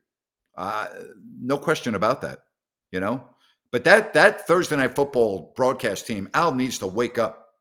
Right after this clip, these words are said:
You know, Cody, I agree with you. I think he has checked out. You know,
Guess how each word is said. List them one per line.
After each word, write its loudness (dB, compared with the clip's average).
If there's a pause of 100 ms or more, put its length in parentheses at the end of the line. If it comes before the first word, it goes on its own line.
(640)
You -6
know, 0
Cody, 0
I 2
agree -2
with -4
you. -4
I 2
think -4
he -8
has -2
checked -8
out. -6 (880)
You -8
know, -6